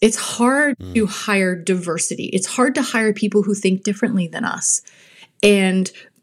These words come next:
Speaker 1: that is one thing I hope that this language helps us do.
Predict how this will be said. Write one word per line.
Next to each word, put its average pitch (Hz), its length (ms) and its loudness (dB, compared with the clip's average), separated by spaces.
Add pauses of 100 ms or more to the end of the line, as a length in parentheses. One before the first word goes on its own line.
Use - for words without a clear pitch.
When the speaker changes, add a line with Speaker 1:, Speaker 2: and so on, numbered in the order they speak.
(120)
Speaker 1:
that 220 400 4
is 202 160 4
one 226 260 6
thing 214 200 2
I 180 100 0
hope 208 300 2
that 185 120 -8
this 190 240 0
language 190 880 0
helps - 440 -4
us 180 200 -4
do. 208 440 -2